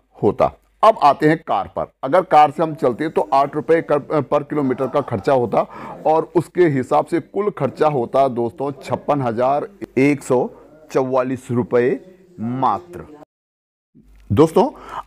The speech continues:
अब बात करते हैं कि हमें ईवी क्यों लेनी चाहिए। चलो मैं अपनी ही बात करता हूँ। मैं अपनी इस Ola एस वन Pro से अभी तक सात हज़ार अठारह किलोमीटर चल चुका हूँ, जहाँ पर हमने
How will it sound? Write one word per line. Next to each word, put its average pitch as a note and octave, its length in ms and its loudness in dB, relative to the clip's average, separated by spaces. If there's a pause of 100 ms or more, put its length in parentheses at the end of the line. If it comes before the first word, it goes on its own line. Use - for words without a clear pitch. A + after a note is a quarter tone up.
अब A2 160 0
बात B2 240 2
करते C3 320 0
हैं C3+ 220 0 (300)
कि D3+ 60 0
हमें D3+ 200 2 (160)
ईवी D3 300 0
क्यों F3+ 300 4
लेनी F#2+ 260 0
चाहिए। D2 440 -6 (760)
चलो F3+ 200 4
मैं F#3+ 140 4 (100)
अपनी D#3 200 2
ही G3 60 4
बात D#3 240 0
करता C#3 240 0
हूँ। C3+ 200 -2 (340)
मैं D3+ 220 4 (160)
अपनी D#3+ 360 -2
इस F3+ 320 -6 (120)
Ola D3 260 0 (120)
एस C#3 200 -2
वन D3+ 160 2 (180)
Pro C3+ 220 4
से A2 300 4 (440)
अभी D#3 260 2
तक F#3 260 0
सात D3 360 2
हज़ार C3 420 2
अठारह B2+ 340 0
किलोमीटर B2 640 2 (260)
चल C#3 140 -2
चुका B2+ 260 -2
हूँ, C#3 160 -2
जहाँ B2+ 220 -4
पर C#3 140 -2
हमने B2+ 320 0